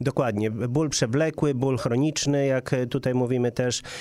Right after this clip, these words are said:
Jest to ból, który trwa i trwa, e, według definicji to jest ponad trzy miesiące.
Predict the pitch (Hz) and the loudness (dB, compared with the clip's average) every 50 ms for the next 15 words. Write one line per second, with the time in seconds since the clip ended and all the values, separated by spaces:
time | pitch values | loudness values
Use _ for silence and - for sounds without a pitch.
0 | - - - - 127 120 131 151 - - - 165 135 117 110 135 180 208 190 - | -14 -12 -6 -4 -2 0 0 0 2 0 0 0 0 0 2 2 2 0 0 -4
1 | - - 175 160 151 143 143 - - - 165 147 147 165 185 170 156 151 143 - | -2 0 2 2 2 0 0 -4 -2 0 2 2 4 2 2 2 0 -2 -2 -2
2 | - - - 156 156 160 156 156 151 151 135 151 147 143 139 135 139 151 143 147 | -6 -2 0 2 2 4 4 4 2 2 2 2 2 2 2 2 0 0 2 0
3 | 139 135 143 135 - 139 139 160 156 - - 139 - 139 143 - - 151 143 139 | 0 0 0 0 2 2 2 2 2 0 -2 0 0 0 0 0 -2 -2 0 0
4 | 135 131 - - - - - - - - 156 151 156 - 135 135 131 - - 143 | 0 -2 -4 -8 -6 -4 -4 -2 0 2 2 0 2 2 0 0 0 0 0 0
5 | 131 117 107 - - - 80 | 0 0 0 -2 -4 -4 -6